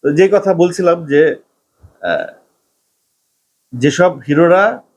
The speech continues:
শাকিব খানের সঙ্গে কুরবানির ঈদে আসতে চাইছিলেন, সেসব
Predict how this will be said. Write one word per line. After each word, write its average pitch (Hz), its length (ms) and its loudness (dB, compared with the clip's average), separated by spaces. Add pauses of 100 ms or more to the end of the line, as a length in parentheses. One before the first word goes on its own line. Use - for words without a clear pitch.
(460)
শাকিব 123 340 -8
খানের 156 160 -2
সঙ্গে 165 420 -4
কুরবানির 135 640 2
ঈদে 170 220 -2 (220)
আসতে - 380 -8
চাইছিলেন, 160 680 -2 (680)
সেসব 143 360 -2